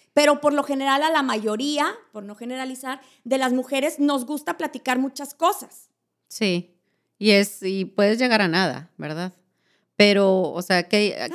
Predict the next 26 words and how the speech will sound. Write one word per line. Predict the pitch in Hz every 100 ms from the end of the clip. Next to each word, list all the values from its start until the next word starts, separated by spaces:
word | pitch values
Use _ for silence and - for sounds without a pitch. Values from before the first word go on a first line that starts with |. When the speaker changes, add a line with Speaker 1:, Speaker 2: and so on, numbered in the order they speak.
| 440
Speaker 1:
sí. | 440 170 -
Speaker 2:
sí, | 214
el | 190
típico, | 220 208 - 202
"Ay, | 214
resolvimos | 214 208 202 202 202 208
el | 214
mundo, | 175 147 156
otra | 170 175 196
vez", | 160 139 -
¿verdad? | 185 175 180 208 214
<laughs> |
O | 180
sea, | - - - 208 - - -
Speaker 1:
Sí. | 226
Speaker 2:
nos | 240 226
gusta | 208 214 - 254
verbalizar | 262 226 208 196 190 196
muchas | 214 214 - 196
cosas, | - 226 - - - _ _ _ _ _
pero, | 220 226 220 214 208 202 190 - -
pero | 208 196 196 196
yo | 208 226
creo | 226 240 247
que, | 240 226 -
eh, | 151 185